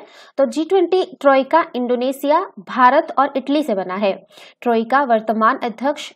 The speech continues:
इंडोनेशिया, पिछले अध्यक्ष इटली और भविष्य के अध्यक्ष भारत से बना है। जी ट्वेंटी अंतर्राष्ट्रीय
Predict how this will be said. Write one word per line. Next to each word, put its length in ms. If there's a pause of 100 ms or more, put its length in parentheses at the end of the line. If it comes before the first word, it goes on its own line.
इंडोनेशिया, 640 (140)
पिछले 280
अध्यक्ष 380
इटली 320 (120)
और 100
भविष्य 480 (140)
के 80
अध्यक्ष 400 (100)
भारत 340
से 80
बना 220
है। 200 (460)
जी 140
ट्वेंटी 320
अंतर्राष्ट्रीय 680